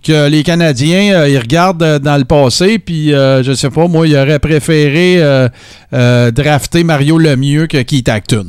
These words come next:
là. Tu sais, c'est, ou, ou que Doug Wackenheiser. Tu sais, c'est la même affaire. Il y a pas de nouvelles là.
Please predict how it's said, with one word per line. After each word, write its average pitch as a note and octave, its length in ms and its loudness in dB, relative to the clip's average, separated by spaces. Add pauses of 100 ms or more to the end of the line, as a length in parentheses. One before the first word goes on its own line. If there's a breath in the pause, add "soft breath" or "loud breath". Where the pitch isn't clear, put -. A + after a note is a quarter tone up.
là. E2+ 80 -16
Tu - 200 -4
sais, G3 60 2
c'est, D3+ 220 0
ou, C3+ 320 2
ou C3 60 0
que B2 280 0
Doug C3 260 -2
Wackenheiser. A2+ 520 -2 (120)
Tu F3 100 -4
sais, F3 40 0
c'est G3+ 140 0
la G3 120 2
même A3 240 0
affaire. G3 480 0 (420 loud breath)
Il D#3 60 -2
y F3 40 2
a E3+ 60 0
pas C4+ 180 0
de A3 140 0
nouvelles E3 600 0
là. D3 220 0